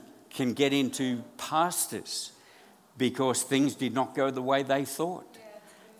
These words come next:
And so this applies to all of us. Um, some of those,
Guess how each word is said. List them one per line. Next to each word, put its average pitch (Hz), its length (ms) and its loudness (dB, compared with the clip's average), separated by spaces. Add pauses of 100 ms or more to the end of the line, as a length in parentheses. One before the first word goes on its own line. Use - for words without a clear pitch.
(220)
And 135 220 4
so 151 280 4
this 165 240 2
applies 170 480 2
to 151 80 -2
all 202 320 2
of 165 100 -6
us. - 440 -6 (600)
Um, 147 400 6 (680)
some 185 260 4
of 170 100 6
those, 156 440 6